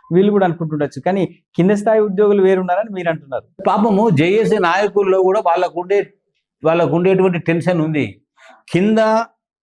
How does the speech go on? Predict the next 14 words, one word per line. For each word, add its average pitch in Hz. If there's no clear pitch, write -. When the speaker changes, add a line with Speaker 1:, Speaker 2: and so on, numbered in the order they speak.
Speaker 2:
అసంతృప్తి 190
ఉంది, 185
అసమ్మతి 180
ఉంది, 165
ఆగ్రహ 165
జ్వాలలు 165
ఉన్నాయి, 165
ఆవేదన 151
ఉంది. 120
పైన 220
ప్రభుత్వం 185
ఏమో 208
కోసుక 175
తినమంటున్నది. 131